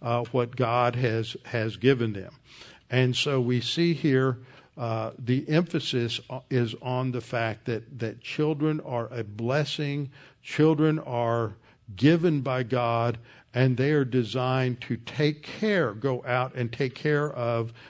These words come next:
the enemies in, in the gate. And I think that's an important thing to understand, because we have a, a, a, a lot of children who are brought up now in homeschool situations,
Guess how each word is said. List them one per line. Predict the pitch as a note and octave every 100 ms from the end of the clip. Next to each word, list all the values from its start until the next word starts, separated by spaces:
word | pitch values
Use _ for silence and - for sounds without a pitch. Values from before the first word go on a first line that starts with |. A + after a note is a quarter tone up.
| -
the | - C3 C3+
enemies | C#3 C3+ C#3 C3+ B2+ - -
in, | B2+ C3+ C3+
in | B2+ A#2+
the | A#2
gate. | C#3 B2+ G#2 - - - - -
And | A#2 B2+
I | D3
think | D3 C#3+
that's | C3 C#3+ C#3+
an | C3
important | A2+ A#2 D3+ C#3+ A2+
thing | D3+ C#3
to | C3+ A#2+
understand, | C3 A2+ A2+ - D3+ C#3+
because | A#2+ A#2 C3+ A2
we | B2 C#3+
have | C#3+ B2
a, | A2 G#2 - - - -
a, |
a, | A#2+ B2 - A#2 A2+
a | A#2
lot | A2 A2 C3 D#3+ E3+ -
of | C3 A2+
children | - - E3 D#3+ A#2+ A#2
who | A#2 B2
are | A#2
brought | G#2 B2 C3 C3
up | C3+ C#3+
now | C3+ A#2+ A2 A2+ - - - -
in | B2+
homeschool | G2+ G2 D3 D3 C3 C#3+ E3 F3
situations, | - B2+ - A2+ A2 G#2+ - A2 A#2